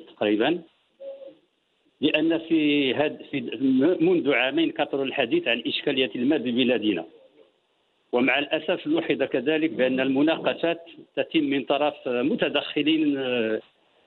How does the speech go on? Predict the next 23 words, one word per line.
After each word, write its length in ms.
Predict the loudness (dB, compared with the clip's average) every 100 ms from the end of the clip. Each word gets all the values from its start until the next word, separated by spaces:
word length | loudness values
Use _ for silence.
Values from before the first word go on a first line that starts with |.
| -6
ب-، 120 | 0 2 2 0 -2
ليست 600 | -2 2 2 2 0 0
لهم 480 | 0 0 0 0 -2 0
إلمام، 440 | 2 4 2 -2 -6 _ 2
آه، 1500 | 2 2 0 0 2 2 2 0 0 0 -2 -2 -6 -6 -2
تام 300 | 0 2 0 _ _ -4
بهذا 260 | -2 0
الموضوع 420 | 0 0 0 0
في 120 | 0 0
المجمل. 460 | 2 0 -2 -6 -10 _ _ _ _ _ _ _
لذا 280 | -2 0 0
فكرت 480 | -4 -4 -2 -2 0
هذه 180 | -2 0
المجموعة 680 | -2 0 2 2 2 0 -4
وضع 340 | 0 0 0 0
خبرتها 720 | 0 -2 -4 -2 0 0 -2 _ _ _ _ _ _ _ _ _ _ _ _
وألفوا 560 | -2 0 -2 -2 -2 -2
هذا 120 | 0
العمل 500 | -2 0 -2 -2 -6 -12 -2
ووضعوه 680 | 0 0 0 0 0 -2 -6 -2
للمناقشة، 840 | 2 4 2 2 -2 -4 -2 -6 _ _ _ _ _ _ -2
وليست 440 | 2 2 0 -2
لهم 380 | 0 0 0 0